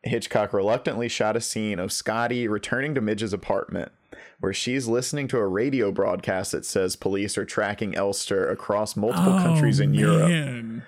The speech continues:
Speaker 1: but that they're sure to find him and arrest him soon. Uh,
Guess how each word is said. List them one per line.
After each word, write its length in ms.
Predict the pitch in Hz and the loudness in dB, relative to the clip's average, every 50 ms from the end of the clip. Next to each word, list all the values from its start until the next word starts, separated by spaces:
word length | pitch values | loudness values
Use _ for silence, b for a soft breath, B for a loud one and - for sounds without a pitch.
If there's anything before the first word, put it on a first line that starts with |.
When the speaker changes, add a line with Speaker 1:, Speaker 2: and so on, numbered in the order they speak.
| B B - | B B -2
Speaker 1:
but 140 | 120 117 104 | -2 0 0
that 140 | 107 92 - | 0 0 0
they're 100 | 110 101 | 0 -2
sure 340 | 104 - - - 143 139 135 | 0 -2 -2 0 2 2 2
to 80 | 127 120 | 2 0
find 420 | - - 120 110 107 104 107 101 | 0 0 0 0 0 0 -2 0
him 200 | - 107 101 95 | -2 -2 -2 0
and 100 | 95 98 | -2 0
arrest 400 | 98 101 101 98 98 190 - - | 0 2 2 2 2 0 -2 -2
him 180 | - 98 - - | -2 -2 -2 -2
soon. 480 | - - - 196 196 - - - - - _ b b b b b b b b b b b b b b b - | -4 -2 -2 -2 -2 -2 -4 -6 -6 -10 _ b b b b b b b b b b b b b b b -4
Uh, 480 | - 101 98 98 98 95 95 90 76 | 0 0 2 2 2 2 2 0 0